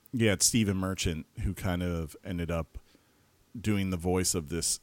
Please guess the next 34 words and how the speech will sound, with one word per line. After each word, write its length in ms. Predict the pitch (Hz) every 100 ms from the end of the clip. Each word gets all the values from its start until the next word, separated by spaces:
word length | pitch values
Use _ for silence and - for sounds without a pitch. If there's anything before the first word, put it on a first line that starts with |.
| -
of 140 | 82
this 180 | 90 85
sidekick 760 | - - 90 90 - - 82
that 200 | - 90
would 120 | 87 87
just 200 | 92 -
make 140 | 90
these 240 | 95 85
witty 460 | 80 82 98 98 92
British 400 | 82 87 85 -
comebacks 640 | - 92 92 82 78 -
at 240 | 82 80 -
you 100 | 80
the 100 | 78
whole 140 | 82
entire 300 | 82 80 80
time. 440 | 78 101 92 82 78 - - - _
Uh, 220 | 90 90
this 260 | 90 117 143
time 420 | - 156 135 120 110
it 220 | 104 107
is, 400 | 95 101 95 90
uh, 340 | 95 90 87 85 80
when 200 | 92 104
Alex 360 | 92 110 123 -
is 120 | 104
going 280 | 110 101 95
around 260 | 90 90
the 40 | 87
world 480 | 76 90 95 87 80
for 140 | -
the 80 | 80
most 320 | 85 85 -
part, 320 | - 80 80